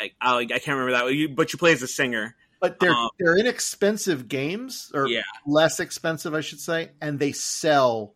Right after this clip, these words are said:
Speaker 2: so well on these, like, Steam and Nintendo platforms. So, so, so don't, don't feel like, even though, again, it wasn't shockingly amazing, like, media news, I, I am very impressed with what Nintendo has transitioned to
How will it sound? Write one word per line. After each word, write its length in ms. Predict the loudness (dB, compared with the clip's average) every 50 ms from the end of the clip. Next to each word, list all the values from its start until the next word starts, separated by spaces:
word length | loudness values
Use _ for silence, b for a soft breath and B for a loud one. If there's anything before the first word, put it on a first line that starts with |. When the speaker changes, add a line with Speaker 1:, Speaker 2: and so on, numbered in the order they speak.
| _
Speaker 2:
so 460 | _ -18 -16 -14 -8 0 2 4 4
well 320 | 6 6 6 6 6 6 4
on 220 | 2 -2 -6 -8
these, 240 | -8 -8 -8 -8 -8
like, 180 | -8 -8 -8 -10
Steam 580 | -12 -8 -6 -4 -4 -4 -4 -6 -6 -8 -10 -12
and 180 | -12 -10 -10 -8
Nintendo 440 | -8 -8 -8 -8 -8 -6 -8 -8 -10
platforms. 580 | -8 -8 -8 -8 -8 -10 -14 -16 -16 -14 -8
So, 220 | -4 -4 -4 -4 -6 _
so, 320 | -6 -2 0 0 0 -2 b b b b
so 340 | -4 2 4 4 4 4 2 -2 0
don't, 360 | 4 6 6 6 4 2 -2 b b b b b
don't 260 | 8 8 8 8 8
feel 220 | 4 2 4 8 10
like, 240 | 10 10 8 8 4
even 200 | 2 2 4 6
though, 180 | 6 8 8 6
again, 280 | 6 6 4 4 4
it 80 | 4 4
wasn't 380 | 4 4 4 2 -2 -4 -4
shockingly 680 | -4 -4 0 2 4 4 4 2 -2 -2 -2 0 2 0
amazing, 500 | 0 2 2 0 0 0 0 -2 -2 0
like, 260 | 0 0 -2 -2 -6
media 540 | -8 -8 -6 -4 -2 0 0 0 0 0 0
news, 480 | -2 -2 -2 -2 -2 -2 -4 -8 -12 b b b b b b b
I, 220 | -2 0 2 2 0 2
I 100 | 2 4
am 300 | 4 4 4 2 0 2
very 260 | 6 6 6 6 6
impressed 380 | 4 2 0 0 0 0 0 -2
with 160 | -4 -6 -4
what 100 | -6 -6
Nintendo 320 | -4 -4 -2 0 2 2
has 140 | 0 0 -4
transitioned 680 | -6 -6 -4 -4 -4 -4 -6 -6 -6 -8 -10 -12 -12 -12 -10
to 280 | -8 -8 -8 -8 -10